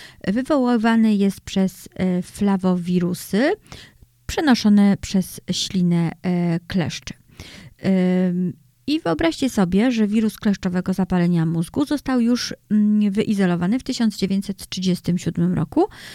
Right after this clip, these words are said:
a przypominam, że bakteria, e, Borrelioza burgdorferi dopiero w tysiąc dziewięćset siedemdziesiątym siódmym, e, roku. E, kleszczowe zapalenie mózgu występuje w Europie Środkowej i Wschodniej, także Rosji. E,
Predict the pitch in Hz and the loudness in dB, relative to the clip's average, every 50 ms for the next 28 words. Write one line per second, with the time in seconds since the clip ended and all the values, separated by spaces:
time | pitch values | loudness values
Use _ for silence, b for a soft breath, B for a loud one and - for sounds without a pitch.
0 | B B B B B B - - 240 247 247 240 - - - 226 - 202 196 196 | B B B B B B -4 0 2 2 2 0 -2 -4 -10 -4 -2 0 2 4
1 | 190 190 190 185 190 180 185 196 185 180 180 175 185 - - - 196 185 185 - | 4 4 2 2 2 2 2 2 2 2 0 -2 -4 -4 -2 0 0 0 2 2
2 | 175 165 165 - - - - 190 185 180 175 175 175 180 190 190 180 175 175 175 | 0 0 0 -2 -4 -4 -2 0 2 2 2 2 2 4 4 4 4 2 2 2
3 | 185 170 170 170 175 165 170 180 - 190 185 175 - 165 170 170 - - 269 294 | 2 0 0 0 0 -2 -2 -2 -2 -4 -4 -2 -2 -4 -4 -4 -4 -4 -4 -2
4 | 302 262 214 - - 208 196 190 - - 196 - 180 190 - - 185 185 185 - | -2 -2 -2 -2 0 0 0 0 0 -2 -2 0 0 -2 -2 0 0 0 0 0
5 | 175 170 - - 185 185 175 170 165 175 - 190 175 170 165 175 170 175 - - | -2 -4 -2 0 2 4 4 2 2 0 2 2 2 2 2 2 0 0 0 -2
6 | 170 160 - 170 165 165 170 160 - - _ _ - - 180 170 165 165 156 135 | -4 -2 0 0 0 2 0 -2 -4 -8 _ _ -2 0 2 2 2 2 0 0
7 | - - - - - B B B B B B B B B B B B - - 180 | -2 -6 -20 -20 -20 B B B B B B B B B B B B -2 0 2
8 | 175 185 - - 254 247 254 - - 311 302 285 294 247 240 226 - 214 214 214 | 2 0 0 0 0 0 0 0 -2 -4 -2 0 0 0 0 0 2 2 4 4
9 | 208 208 202 185 175 165 - - - 190 190 185 175 165 - - 226 262 285 277 | 4 4 4 4 2 2 0 0 0 2 2 2 0 -2 -4 -2 0 0 2 0
10 | 285 - - 240 220 208 - 208 202 196 185 185 185 180 190 185 185 - 190 185 | -2 0 2 0 0 2 2 2 4 4 4 4 2 2 2 2 2 0 -2 -2
11 | - - 190 - - - 190 185 180 180 175 - - - - - - - 165 165 | -2 -4 -4 -4 0 0 0 2 2 2 0 -2 -6 -12 -12 -8 -4 -4 -4 -4
12 | - 175 190 254 269 - 208 180 175 175 190 180 170 156 - - - 240 269 359 | -2 0 0 0 0 0 -2 -2 2 2 2 2 0 -2 -4 -4 -4 -4 -4 -4
13 | - B B B B B B B B B B B - - 190 196 196 196 185 | -4 B B B B B B B B B B B 0 2 4 6 6 4 4